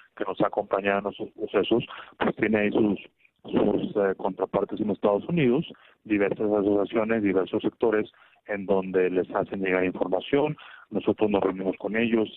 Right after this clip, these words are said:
les platicamos lo que se puede platicar dentro de la confidencialidad de las negociaciones.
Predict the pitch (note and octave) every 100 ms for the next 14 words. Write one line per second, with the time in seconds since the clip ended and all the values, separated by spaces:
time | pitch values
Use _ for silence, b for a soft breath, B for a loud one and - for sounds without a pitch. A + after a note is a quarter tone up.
0 | - F#2 A2 F#2 G2+ G#2+ G#2+ G#2+ G2 -
1 | b b - G#2 F#2+ G2 - G2 G2 G2
2 | - - A#2 A2+ F2+ - F#2+ F#2 - F2+
3 | F#2+ F2+ - F2+ F2+ F#2+ F2+ F2 E2 -
4 | - F#2+ B2